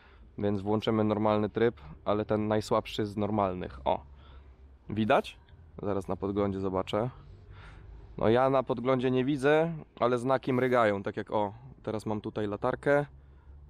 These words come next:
O, i tak poruszałem latarką góra-dół. No i zobaczcie,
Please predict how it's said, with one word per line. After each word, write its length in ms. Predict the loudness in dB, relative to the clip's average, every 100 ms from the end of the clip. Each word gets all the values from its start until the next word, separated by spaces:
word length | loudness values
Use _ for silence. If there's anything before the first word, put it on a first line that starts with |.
| -4
O, 260 | 0 2 0 -10 -10
i 80 | -2
tak 180 | -2 0
poruszałem 400 | 0 2 2 4
latarką 480 | 2 2 0 -2 0
góra-dół. 480 | 2 2 4 4 4 -4 -20 -20 -20 -2
No 100 | 2
i 60 | 4
zobaczcie, 540 | 6 4 0 -4 -4